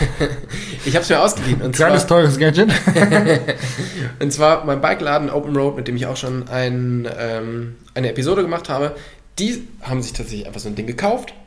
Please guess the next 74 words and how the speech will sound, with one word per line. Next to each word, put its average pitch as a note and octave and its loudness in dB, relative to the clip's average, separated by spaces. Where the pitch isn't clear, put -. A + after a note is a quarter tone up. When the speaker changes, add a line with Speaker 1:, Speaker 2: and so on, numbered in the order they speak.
Speaker 1:
und E3 -4
verleihen A#2+ -2
das B2 -6
jetzt B2 -10
an A2+ -6
ihre A#2 -6
Kunden. C3 -4
Speaker 2:
Das C#3+ -2
gibt's D#3+ -4
häufiger. E3 2
Das B2 -6
höre E3 6
ich D#3+ 0
nicht F#3+ 2
zum F3+ 2
Speaker 1:
Genau. E3+ 4
Speaker 2:
ersten F#3 0
Mal. G3+ 0
Das C3+ -4
Speaker 1:
Mega F3 6
Speaker 2:
heißt, G3 0
Speaker 1:
cool. C3+ -2
Speaker 2:
checkt E3+ 2
das E3 -4
einfach E3+ 2
mal D#3+ 4
ab E3+ 0
mit D#3 -2
eurem D3+ 2
Local D#3 2
Bike C#3+ -2
Shop C#3+ -4
des C#3 -2
Vertrauens, C#3+ -2
weil C3+ 0
es B2+ -4
kann E3 0
gut D3+ 0
sein, C#3+ 0
dass B2+ -2
der C#3 0
auch C#3+ 2
so C#3 -2
ein C3 0
Ding A#2+ 2
hat B2 2
Speaker 1:
Genau. C3 2
Speaker 2:
und A#2+ 0
es A#2 -4
ausleiht. A#2 -4
Speaker 1:
Und D3+ 0
das D#3+ 0
ist - -2
ja F#3 6
viel F#3 0
besser. F#3 0
Du D3 -4
brauchst D3 -2
es F3+ -4
ja D#3+ 0
nicht D#3+ -8
ewig. E3+ 0
Speaker 2:
Mhm. A2 -4
Speaker 1:
Und C#3+ -2
du C#3+ 0
brauchst D#3+ 0
es D#3+ -8
ja D#3 0
auch D#3 -4
nicht D3 -8
je-, D#3 0
auf C#3+ -4
jedem E3+ -4
Trail. D#3 -4